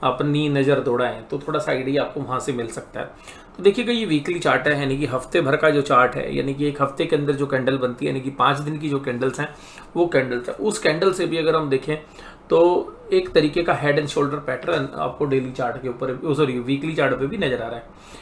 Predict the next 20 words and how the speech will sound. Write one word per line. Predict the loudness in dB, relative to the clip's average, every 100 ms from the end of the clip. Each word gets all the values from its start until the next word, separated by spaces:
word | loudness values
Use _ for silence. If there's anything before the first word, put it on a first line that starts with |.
| -16 -4
लेकिन | -2 0
उसी | -2 0 0
के | 2
बीच | 0 0 -4
में | -8
कुछ | -6
चीज़ें | -4 0 0
हमें | 0 -2 -4 -8 -4
नज़र | 0 2 2
आ |
रही | 0 0
हैं, |
वो | -2
ये | 0 0 0 0
है | -2 -2 -14 -20 -20 -10
कि | -6
ये | -4 0 0 6 6
area | 6 2 2 -4 -12 -10
यहाँ | -8 2 4 4 2
पर, | 0 -4 -6